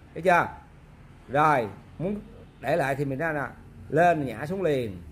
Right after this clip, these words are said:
Lên nhả xuống liền thì con tụ này còn tốt nha. Đo mà nó lên đứng kim hoặc nó chả về tới đây là con tụ này nữa, nó bị hư hỏng, các bạn phải thay nó ha.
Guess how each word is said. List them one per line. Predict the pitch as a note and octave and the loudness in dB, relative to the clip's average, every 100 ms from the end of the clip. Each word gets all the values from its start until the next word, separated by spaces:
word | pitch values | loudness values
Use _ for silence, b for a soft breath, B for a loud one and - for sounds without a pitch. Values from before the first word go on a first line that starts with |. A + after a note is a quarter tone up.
| - - - - - - - - | -18 -20 -20 -20 -20 -20 -20 -12
Lên | C#3 D#3 E3+ C#3+ | 2 6 6 4
nhả | A#2+ | -4
xuống | F3 | -2
liền | E3+ B2 | 0 0
thì | C3+ | -2
con | E3 | -4
tụ | D3+ D3 | -2 -2
này | C#3+ | -2
còn | C3+ | 0
tốt | E3 B3 | 0 0
nha. | F#3+ D3 | -2 -2
Đo | D3+ D#3 D#3+ | 2 4 4
mà | C#3 | 0
nó | |
lên | E3+ D#3+ D#3 | 2 2 0
đứng | F#3 | -4
kim | A3 E3 D3 | -2 -2 -2
hoặc | A#2 | -6
nó | |
chả | D#3+ G2+ E3+ | -8 -6 -2
về | D#3+ C3 | 0 0
tới | E3+ | 0
đây | D3 | 0
là | C#3 | -2
con | A#2+ C#3+ | -6 -6
tụ | A#2+ | -6
này | C#3+ D3+ | -4 -4
nữa, | B2+ F3 B B B | -4 -6 B B B
nó | - | -2
bị | E3+ | 2
hư | D3 E3+ | 4 4
hỏng, | C3 C3+ A#3+ | 2 -2 -4
các | G3+ | -4
bạn | B2 | -4
phải | C3+ | -4
thay | F3 F3 | -2 0
nó | F3+ | 2
ha. | A3+ A3 | 4 4